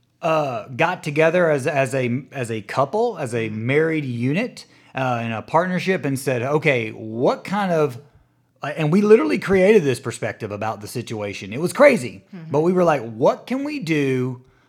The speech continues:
Speaker 1: to be positive?
Speaker 2: Right.
Speaker 1: What can we do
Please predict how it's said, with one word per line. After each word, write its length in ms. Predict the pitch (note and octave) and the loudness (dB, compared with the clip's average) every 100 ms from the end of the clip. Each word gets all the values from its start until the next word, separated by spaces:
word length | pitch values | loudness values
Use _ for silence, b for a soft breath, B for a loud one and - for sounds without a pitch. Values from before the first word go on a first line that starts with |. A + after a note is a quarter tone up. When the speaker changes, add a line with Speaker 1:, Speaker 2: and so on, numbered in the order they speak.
| b | b
Speaker 1:
to 520 | - D#3+ C#3+ C3 B2 A#2+ _ _ _ - G#2+ | 0 2 4 2 -2 -8 _ _ _ -16 2
be 240 | F#3+ A#3+ | 6 8
positive? 800 | A#3+ B2 A2 F#2+ F#2 C#2+ - _ _ | 6 0 -2 -4 -12 -18 -20 _ _
Speaker 2:
Right. 180 | _ C3 | _ -6
Speaker 1:
What 300 | A#2 G3+ - | 4 4 2
can 200 | G#3+ A3+ | -4 -2
we 120 | A3 | -2
do 640 | D#3 D3+ C#3+ C3+ B2+ B2+ | -2 -2 -2 -2 -4 -6